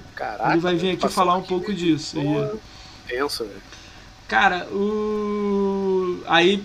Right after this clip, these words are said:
Speaker 2: sexta-feira eu vou viajar, não, não faço live, que é dia oito. Aí dia oito, dia
Speaker 1: Aham.
Speaker 2: nove, dia dez, é sábado e domingo, não tem live aqui.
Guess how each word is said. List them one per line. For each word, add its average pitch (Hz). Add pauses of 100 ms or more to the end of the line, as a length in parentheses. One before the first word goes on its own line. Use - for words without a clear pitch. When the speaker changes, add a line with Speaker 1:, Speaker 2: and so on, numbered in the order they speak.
Speaker 2:
sexta-feira 202
eu 196
vou 196
viajar, 190
não, 226
não 226
faço 226
live, 151
que -
é 151
dia 170
oito. 147
Aí 143
dia 147
oito, 180
dia 185
Speaker 1:
Aham. - (120)
Speaker 2:
nove, 185
dia 180
dez, 180
é 208
sábado 180
e -
domingo, 185
não 170
tem 165
live 160
aqui. 196